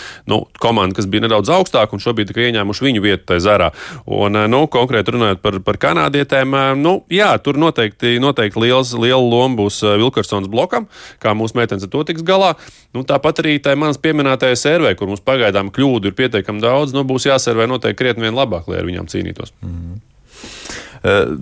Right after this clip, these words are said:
Speaker 2: pēc uzvaras par, eh, mums jāpieskaras nedaudz arī, arī, arī vīriem, jo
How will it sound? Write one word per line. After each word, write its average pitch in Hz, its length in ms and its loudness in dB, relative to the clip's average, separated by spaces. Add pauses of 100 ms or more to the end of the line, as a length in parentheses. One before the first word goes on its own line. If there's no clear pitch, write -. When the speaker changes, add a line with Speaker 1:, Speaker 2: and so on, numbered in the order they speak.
(100)
Speaker 2:
pēc 131 180 2
uzvaras 180 380 2
par, 104 340 4
eh, 107 380 2 (580)
mums 113 200 0
jāpieskaras 113 440 2
nedaudz 107 380 2
arī, 107 260 2
arī, 104 240 2
arī 107 160 2
vīriem, 117 480 2
jo 92 160 2